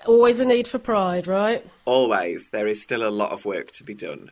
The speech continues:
Speaker 2: And just because people, you know, we're really lucky we live in Manchester.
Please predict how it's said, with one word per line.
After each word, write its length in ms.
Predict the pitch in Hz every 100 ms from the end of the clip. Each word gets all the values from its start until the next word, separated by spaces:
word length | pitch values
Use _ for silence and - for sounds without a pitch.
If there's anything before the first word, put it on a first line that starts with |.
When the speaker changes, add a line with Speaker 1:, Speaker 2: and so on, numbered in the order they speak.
| -
Speaker 2:
And 140 | 135
just 180 | 214 214
because 300 | 277 214 -
people, 440 | 151 143 120 113 -
you 120 | 127
know, 200 | 90 85 -
we're 180 | 135
really 260 | 160 123 113
lucky 260 | 110 110 117
we 140 | 107
live 200 | 107 107
in 120 | 104
Manchester. 760 | 104 110 110 110 107 107 101